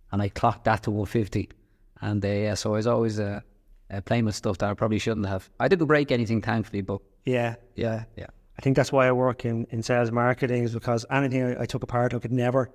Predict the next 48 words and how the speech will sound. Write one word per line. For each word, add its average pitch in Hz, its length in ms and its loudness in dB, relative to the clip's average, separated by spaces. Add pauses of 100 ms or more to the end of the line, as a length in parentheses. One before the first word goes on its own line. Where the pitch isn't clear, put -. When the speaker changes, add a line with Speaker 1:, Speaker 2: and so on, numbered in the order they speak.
Speaker 2:
kind 123 200 -6
of 117 60 -12 (180)
put - 180 -18
back 120 200 -4
<laughs> - 80 -2
together 156 400 2
again. - 440 -2
There 160 120 2
always 156 180 4
had 143 180 -2
bits - 260 -4
left 131 200 -2
over. 135 260 0
Speaker 1:
Yeah. 117 80 -6 (440)
Speaker 2:
So, 117 420 0
uh, 120 400 -2
my, 123 100 2
my 123 300 0
eldest 127 320 2
brother, 120 180 2
he, 123 180 0
he's 117 240 -2
ver-, 123 140 -4
he's 123 160 -2
an 120 80 2
engineer, 120 460 2
and, 120 160 -2
and 117 180 -4
he 123 160 2
was 120 120 0
able 120 240 2
to 117 120 -6
do 120 140 2
it. - 220 -6
So, 117 380 0
um, 110 300 -4
yeah, 113 240 0
no, 117 80 0
I 117 40 2
didn't 117 180 -2
follow 117 240 0
in 117 60 0
his, 110 200 -6
in - 140 -4
his 117 120 -2
footsteps. 120 500 -2 (720)
Um, 139 100 2 (440)
so, 135 380 2